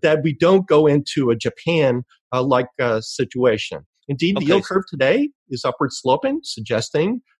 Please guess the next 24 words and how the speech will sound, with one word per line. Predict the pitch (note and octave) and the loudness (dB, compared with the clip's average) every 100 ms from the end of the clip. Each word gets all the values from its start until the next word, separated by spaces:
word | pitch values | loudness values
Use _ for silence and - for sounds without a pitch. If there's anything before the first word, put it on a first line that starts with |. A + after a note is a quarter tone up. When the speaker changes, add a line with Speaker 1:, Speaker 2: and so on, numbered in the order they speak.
| _ | _
Speaker 1:
that | G#2 G#2 A2+ _ - G#2+ | -6 -4 -4 _ -20 -8
there | C#3+ | -6
will | A#2 B2+ | -4 -4
be | C#3 F3 A2+ | -4 -8 -8
economic | A2 C3+ E3 D3+ | -8 -4 -4 -2
growth. | E3 F#3+ G#3+ | -2 -2 -2
We'll | A#2+ | -4
be | A2+ A2+ | -2 -2
out | C#3+ | -2
of | D#3 | -4
this | E3 - | -6 -6
recession | D3 - B2 - A#2 A#2+ A#2 _ C3 | -4 0 -2 -2 -4 -4 -8 _ -6
relatively | A#2+ B2 A#2+ A#2+ A2 A2 | 0 0 0 -4 -6 -6
quickly. | - F2+ _ _ _ _ _ - | -6 -8 _ _ _ _ _ -6
Speaker 2:
All | C#3 | -2
right. | G#2+ - | -2 -2
So | D3+ | -6
let's | E3+ - | -6 -2
talk | F3+ D#3 | -2 -2
about | C3 A2 | -4 -4
that | A#2 G#2 - | -4 -6 -8
because | A#2+ | -6
I | C#3 | -6
think, | B2+ C#3+ | -4 -6